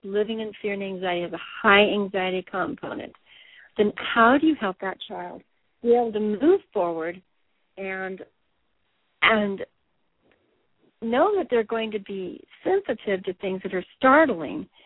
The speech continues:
And can you move them into those things that are very calming, easy, playful, light,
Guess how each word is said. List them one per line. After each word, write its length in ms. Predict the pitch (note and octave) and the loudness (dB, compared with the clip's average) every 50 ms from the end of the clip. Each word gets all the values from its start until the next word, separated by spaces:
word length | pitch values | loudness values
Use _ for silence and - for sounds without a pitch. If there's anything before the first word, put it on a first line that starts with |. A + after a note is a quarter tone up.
| _ _ - - - - _ - | _ _ -20 -20 -20 -20 _ -4
And 160 | G3 G3 F#3+ | -4 -4 -2
can 180 | - A3+ A3 | 0 2 2
you 200 | G#3+ G#3 G#3 G3 F3 | 2 2 2 0 0
move 140 | B3 D#4 D#4+ | 0 0 2
them 180 | F#4 B3+ G#3+ | 2 0 2
into 160 | G3+ F#3+ F#3+ F#3+ | 0 -2 -4 -2
those 180 | - G3 G3 F#3+ - | -2 -2 -2 -2 -4
things 260 | - G3 F#3+ F#3+ F#3+ G3 | -6 -4 -4 -4 -4 -4
that 120 | F#3+ G3 | -2 0
are 120 | G3+ G#3 G3+ G#3+ A3+ | 0 0 0 0 2
very 480 | A#3+ B3+ C4+ C#4+ C#4+ D4 D4+ D4 C#4+ - _ _ _ _ _ _ _ - - | 4 6 6 6 6 4 2 0 -2 -4 _ _ _ _ _ _ _ -6 -2
calming, 460 | D4 E4 F4 C#4+ F3 E3 E3+ F3+ F#3 _ _ _ _ _ _ _ _ _ _ _ - | 0 2 2 0 -2 -4 -8 -14 -18 _ _ _ _ _ _ _ _ _ _ _ 4
easy, 380 | D4+ F4 E4 B3 - - F#3+ F#3 _ _ _ _ _ _ _ _ _ _ | 4 4 4 2 -4 -12 -14 -18 _ _ _ _ _ _ _ _ _ _
playful, 440 | - D4 E4 - - A3 C#3+ F#2 - _ _ _ _ _ _ _ _ _ - | -6 -6 -6 -6 -8 -12 -14 -14 -16 _ _ _ _ _ _ _ _ _ -8
light, 220 | A#3 A3+ - - | -6 -6 -6 -8